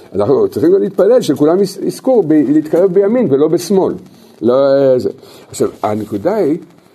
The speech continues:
הנ-, הנקודה זה, תראה, בוודאי, אנחנו, להגיד זה קל, העבודה היא מאוד קשה. ביום יום,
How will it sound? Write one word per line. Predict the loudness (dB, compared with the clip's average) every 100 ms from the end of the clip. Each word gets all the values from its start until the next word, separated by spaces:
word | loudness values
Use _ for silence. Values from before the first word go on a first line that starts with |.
| _ -6
הנ-, | -2 -2 -4
הנקודה | -2 -2 -2 0 0
זה, | 0 0 0 -2 -12 _ _ -20 _ -20 _ _ _ _ -20 -20 -4
תראה, | -2 0 -4 -10 -2
בוודאי, | -2 0 0 0 0 -2 -4
אנחנו, | -8 -8 -6 -4 -6 -10 -20 -12
להגיד | -6 -4 -2 -2 -2
זה | -8
קל, | -6 -6 -6 -10 _ -14
העבודה | -8 -6 -6 -6 -4 -2
היא | -2
מאוד | -2 -4
קשה. | -8 -10 -8
ביום | -8 -2 -2 0
יום, | 0 0 -2